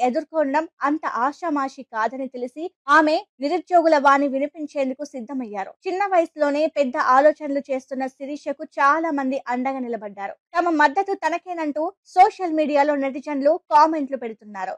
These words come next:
అలాగే కొందరు గుర్తు తెలియని వ్యక్తులు ఆమె సోదరుడిపై దాడి చేయడాన్ని కూడా పలువురు ఖండించారు. గెలుపోటముల పరిస్థితి అలా ఉంచితే ఆమె అధికార, ప్రతిపక్ష పార్టీలను ధైర్యంగా ఎదుర్కొంటున్న తీరును అభినందించాల్సిందే.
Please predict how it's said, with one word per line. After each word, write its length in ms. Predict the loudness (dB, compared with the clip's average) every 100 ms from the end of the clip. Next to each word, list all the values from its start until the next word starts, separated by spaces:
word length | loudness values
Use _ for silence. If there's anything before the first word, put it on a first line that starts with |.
| -2 0
అలాగే 360 | 2 2 0 -2 2
కొందరు 340 | 2 4 2 0 -4 -4
గుర్తు 240 | -4 -4 -4
తెలియని 280 | 0 2 2
వ్యక్తులు 320 | -2 -2 2 4 4
ఆమె 160 | 2 0
సోదరుడిపై 540 | 2 2 0 -6 -2 -4 0
దాడి 220 | 2 0 -2
చేయడాన్ని 480 | -2 0 0 0 -4 -4
కూడా 180 | -2 0
పలువురు 300 | 0 0 -2 -4
ఖండించారు. 580 | -10 -8 -8 -6 -6 -6 2 6
గెలుపోటముల 640 | 6 4 0 0 0 -2 -2
పరిస్థితి 360 | -4 -4 -8 -2 0
అలా 140 | 2 0
ఉంచితే 300 | -2 _ -6 -6 -2 0
ఆమె 180 | 0 0 -2 -2
అధికార, 340 | -2 -2 0 0 -2 0
ప్రతిపక్ష 420 | 0 0 -8 -6 -8 0
పార్టీలను 500 | 0 0 -2 -2 -2 -4 2 6
ధైర్యంగా 480 | 6 4 -2 0 0
ఎదుర్కొంటున్న 460 | 0 -2 -4 -6 -8 -10
తీరును 300 | -8 -6 -4 -4
అభినందించాల్సిందే. 1000 | -6 -6 -6 -8 -10 -12 -16 -16 _ -14